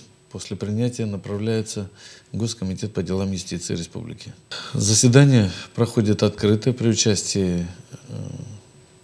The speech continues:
практически на каждом заседании участвует у нас,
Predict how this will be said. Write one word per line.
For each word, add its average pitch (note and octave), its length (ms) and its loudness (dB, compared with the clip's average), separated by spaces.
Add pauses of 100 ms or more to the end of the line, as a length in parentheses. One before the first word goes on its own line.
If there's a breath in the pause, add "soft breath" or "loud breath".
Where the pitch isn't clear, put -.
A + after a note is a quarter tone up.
(160)
практически G#2+ 520 -2
на G2+ 120 0
каждом G2 340 2
заседании G2+ 520 -2
участвует F#2 600 -4 (100)
у F#2+ 60 -6
нас, F#2+ 300 -4